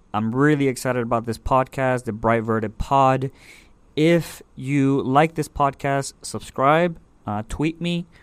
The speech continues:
Um, I'm gonna do these weekly, and I will talk about, you know, anything late that happens, anything, you know, like, latest news, breaking news about Austin F C.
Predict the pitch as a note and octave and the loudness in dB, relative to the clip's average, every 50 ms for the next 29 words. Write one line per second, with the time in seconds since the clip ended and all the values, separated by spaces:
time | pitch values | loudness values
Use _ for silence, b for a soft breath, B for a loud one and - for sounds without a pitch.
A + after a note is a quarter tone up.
0 | b b b b b b b b _ - A#2 A2+ A2 G#2+ A2 A2 G#2+ G#2+ G#2+ G#2+ | b b b b b b b b _ -6 -2 0 0 0 0 0 0 -2 -2 -4
1 | G#2+ G#2+ A2 A2 _ _ _ _ _ _ _ _ - - A#2+ A#2+ B2 A#2+ A#2+ A#2 | -4 -6 -8 -12 _ _ _ _ _ _ _ _ -8 -4 -2 0 0 0 0 0
2 | A#2+ A2 G#2+ G#2 G#2 B2 D3+ D#3+ D#3+ - E3 E3 D#3+ D#3+ D3+ D#3 - B2 A#2 A2+ | 0 -2 -2 -4 -2 -2 -2 -2 0 0 0 0 2 0 0 -2 -4 -2 -2 0
3 | A2+ A2+ A2+ A2+ A2+ A2+ A2+ A2+ - - _ _ - A2 A2 A2+ A2+ A2+ A2+ A2+ | 0 0 0 0 0 0 -2 -2 -6 -8 _ _ -4 -2 0 0 0 0 0 0
4 | A2+ A2+ A2 A2 A2+ A2+ A2+ A2+ A2 A2+ A2+ A2+ A2+ A2 A2+ A2+ - B2+ B2 - | 0 0 0 0 0 0 0 0 0 0 0 0 0 -2 -2 -2 -2 -4 -4 -2
5 | C3+ C3+ C3 C3+ - D3+ D#3 C#3 B2+ B2+ B2+ C#3 C3 - C3+ C3+ C3+ C3+ C3 C3 | 0 0 2 2 2 0 0 0 0 0 0 -2 -4 -4 -4 -4 -4 -4 -4 -6
6 | B2 - - _ _ _ _ _ _ - A2 A2+ B2+ D3+ D3 - - - - A2+ | -6 -10 -14 _ _ _ _ _ _ -6 -2 0 2 2 0 -2 -6 -6 -6 -6
7 | A2 B2+ C#3 C#3+ C#3+ - D#3 D3+ D3+ D3 - C#3 C3+ C#3 C3 - C3 C3 C3 C3 | -4 -2 -2 -2 -2 -2 -4 -4 -4 -4 -4 -4 -4 -4 -2 -2 -2 -2 -2 -2
8 | - C3+ C3 A#2 A2 G#2+ G#2+ G#2 B2 C3 C#3 C3 C3 - - C#3 C3+ C3+ C3+ C3+ | -2 0 0 0 0 0 -2 0 0 0 0 0 -2 -4 -2 0 0 2 2 0
9 | C3 B2 - - - A2+ A2+ C3 C3+ - - C3+ C3 B2 B2 B2 B2 B2+ A#2+ A#2+ | -2 -4 -6 -12 -10 -4 -2 -2 -2 -2 -2 -2 0 0 0 0 0 0 0 0
10 | A2+ A2 A2+ A#2 A#2 - - A#2 A2+ A2+ A2 - - B2 A#2 A#2 A2+ A2+ A2+ | 2 2 2 0 0 -2 -4 -4 -4 -4 -6 -4 -2 -2 0 0 0 -2 -4